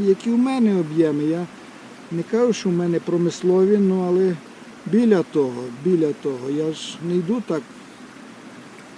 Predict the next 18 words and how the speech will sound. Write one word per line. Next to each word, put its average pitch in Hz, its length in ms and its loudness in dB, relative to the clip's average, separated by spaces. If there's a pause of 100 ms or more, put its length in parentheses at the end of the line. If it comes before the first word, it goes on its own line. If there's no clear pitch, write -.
(720)
з - 20 0
лукошком 214 720 6
на 202 80 4
прогулку. 180 720 6 (380)
Це 247 60 -8 (840)
таке 226 320 -4 (140)
хобі, 208 440 0 (100)
це 170 120 0 (640)
хобі 202 340 2
і 180 180 6
робота 170 480 2
одночасно. 147 720 -4 (540)
Так 208 160 -8
що 214 120 -6 (1160)
це 196 300 -2 (420)
не 190 140 0
розумію 170 580 2
тих 143 180 -6